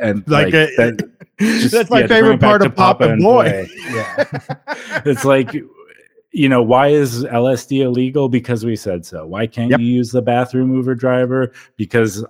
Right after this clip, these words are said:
Speaker 1: I'm the boss. I said so. I own this place. So that, that's,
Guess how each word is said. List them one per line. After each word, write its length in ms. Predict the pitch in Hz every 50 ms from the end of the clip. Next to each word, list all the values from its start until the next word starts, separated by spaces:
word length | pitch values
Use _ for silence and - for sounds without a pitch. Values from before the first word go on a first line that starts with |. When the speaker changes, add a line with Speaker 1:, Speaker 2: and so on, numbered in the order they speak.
| _
Speaker 1:
I'm 240 | 107 107 110 107 113
the 80 | 110 98
boss. 420 | 90 101 95 90 85 82 - -
I 80 | 98 104
said 320 | 101 - 104 95 95 87
so. 220 | - - 82 78
I 140 | 82 95 92
own 220 | 92 101 101 92 87
this 180 | 85 - -
place. 400 | - _ - 80 76 73 71 -
So 380 | - - 95 87 87 87 87 - _ _ _ _ _
that, 240 | - 113 123 120 117
that's, 440 | 117 131 135 127 113 - - - -